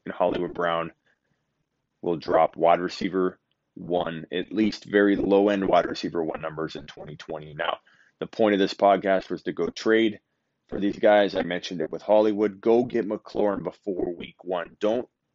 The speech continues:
think, "Oh, well, I'll get him if he has a bad week." You can't assume anybody's gonna have a bad week. There are always players that struggle in weeks one, two, three, four. I, I,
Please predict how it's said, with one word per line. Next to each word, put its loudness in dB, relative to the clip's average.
think, -4
"Oh, 4
well, 6
I'll 2
get 0
him -2
if -6
he -8
has -4
a -12
bad -4
week." -10
You -4
can't -6
assume -6
anybody's -4
gonna -12
have -14
a -14
bad -2
week. -18
There 2
are 4
always 4
players 0
that -12
struggle -4
in -12
weeks -14
one, -4
two, -12
three, -8
four. 4
I, 2
I, 0